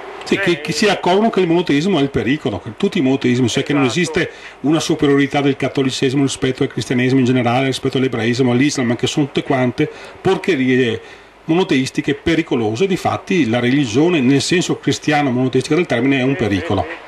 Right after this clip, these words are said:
Speaker 2: Sì, io so dopo che sei i dormienti coatti, se qui, qui naturalmente, eh,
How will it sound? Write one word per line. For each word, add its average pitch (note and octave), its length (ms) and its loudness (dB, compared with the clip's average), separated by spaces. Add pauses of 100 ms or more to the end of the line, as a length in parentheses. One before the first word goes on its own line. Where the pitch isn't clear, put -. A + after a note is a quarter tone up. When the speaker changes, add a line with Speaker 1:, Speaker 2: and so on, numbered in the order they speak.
(300)
Speaker 2:
Sì, A3 120 -8
io E3+ 100 -2
so F3+ 100 -6 (140)
dopo G#3+ 220 -4
che E3+ 180 -2
sei E3+ 500 0
i E3 100 -8
dormienti F3+ 540 -4 (100)
coatti, E3 680 -2
se E3 140 -4
qui, F#3 400 -2 (400)
qui F#3+ 560 -2
naturalmente, E3+ 1040 -2 (500)
eh, D#3 880 0